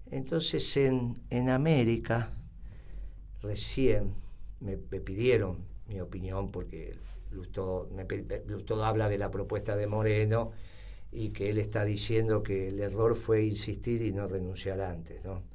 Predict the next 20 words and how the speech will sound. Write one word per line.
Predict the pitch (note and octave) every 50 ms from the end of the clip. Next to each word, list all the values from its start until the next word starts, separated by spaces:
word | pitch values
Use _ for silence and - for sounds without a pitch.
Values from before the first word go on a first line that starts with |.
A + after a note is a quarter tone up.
| - - - - -
Para | F2 F#2+ F#2+ F#2
frenar | - - G2+ G2 F#2+ G#2 G#2 G#2+ A2
a | G2+ G2+
Cristina | G2+ F#2+ F2+ - G#2+ G#2+ G#2+ G#2 G2
y | F#2+ F2+
a | F2
Moreno. | E2+ F2 E2+ E2 - - - - - - - - - - - - - - - - - - -
Entonces | - - C3+ D3+ D3 -
yo | - E3
estoy | E3 - E3+ E3 E3
contando | - D3 D3 C#3 C3 C#3 C#3 C#3+ D3 D3+ D3 D3
cómo | C#3 C3 C3 C3 A#2+
fue | - - D#3 - - B2+
la | G#2+ G2+
reunión | F#2+ F2 F#2+ F#2 F#2 F#2+ F#2+ F2+ E2+ F2 - - - - - -
donde | G2+ F#2+ F#2 F#2 F#2 F2+
Cristina | F#2 F#2 F2+ - - G#2 F#2+ F#2+ F#2+
toma | F#2 F2+ F2+ F2+ F2+
la | E2+ E2+
decisión. | E2 E2+ - - - - - - D2